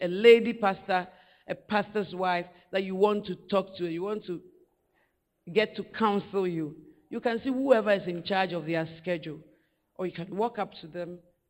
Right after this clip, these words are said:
and talk to them. I am sure that they will be accessible to you. Amen. Only they may not say what you want them to say. They will say what the Bible wants them to say.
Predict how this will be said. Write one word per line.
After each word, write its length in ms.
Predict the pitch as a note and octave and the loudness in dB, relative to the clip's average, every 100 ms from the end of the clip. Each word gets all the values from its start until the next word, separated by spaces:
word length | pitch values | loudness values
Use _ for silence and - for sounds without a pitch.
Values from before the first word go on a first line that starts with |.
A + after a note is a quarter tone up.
| - | -6
and 220 | D#3+ D#3+ | -4 -4
talk 240 | F3 E3 - | -8 -10 -12
to 100 | D3+ | -10
them. 220 | D3+ C#3+ - | -10 -10 -10
I 80 | |
am 140 | D#3+ D#3+ - | -10 -8 -8
sure 180 | G3 F#3+ | -6 -8
that 180 | E3 D#3+ - _ _ | -8 -12 -16 _ _
they 80 | E3+ | -10
will 100 | E3 | -10
be 220 | D3 D#3 | -8 -8
accessible 720 | D#3 D#3 - E3+ E3+ D#3 D3+ D3+ - | -8 -10 -10 -12 -12 -14 -14 -16 -20
to 60 | C3+ | -20
you. 220 | C3+ C3+ - _ _ | -18 -18 -20 _ _
Amen. 380 | F3 D#3+ D3+ C#3 - - _ - - - - - - - _ _ | -8 -6 -6 -10 -16 -20 _ -20 -20 -20 -20 -20 -20 -20 _ _
Only 220 | A3+ A3+ | -4 -2
they 140 | G3+ G3+ | 2 2
may 180 | G3 G3 | 2 0
not 220 | A3+ A#3 - - - _ - | 0 -2 -8 -20 -20 _ -4
say 140 | G3+ F#3+ | 0 2
what 200 | F#3 F3+ | 2 2
you 140 | D#3+ | 0
want 200 | E3 E3+ | 0 0
them 160 | D#3+ D#3 | 0 -2
to 120 | C#3 - | -4 -6
say. 200 | C#3 - - - - - - - | -6 -8 -16 -20 -20 -20 -20 0
They 100 | F3 | 2
will 120 | F3+ F3+ | 4 8
say 100 | G#3 | 10
what 180 | F#3 | 10
the 80 | F3 | 6
Bible 380 | E3+ E3 D#3 E3 | 4 2 2 0
wants 280 | D#3 D#3 C#3+ | 0 0 -2
them 180 | D3 D3 | -6 -8
to 60 | |
say. 100 | C#3+ | -16